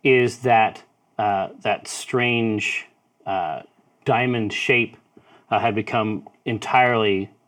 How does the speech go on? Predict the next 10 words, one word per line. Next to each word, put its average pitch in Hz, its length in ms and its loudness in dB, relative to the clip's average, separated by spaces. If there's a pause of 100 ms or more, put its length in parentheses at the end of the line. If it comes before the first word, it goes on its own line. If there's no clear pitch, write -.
(420)
uh, 104 180 2
black, 113 480 0
like 110 280 2
the 98 360 -4 (120)
altar, 117 480 0 (840)
uh, 95 300 0 (120)
of 104 500 0 (580)
K'thriss 107 460 -4
Straub's 98 400 -2
fascination, 110 760 -4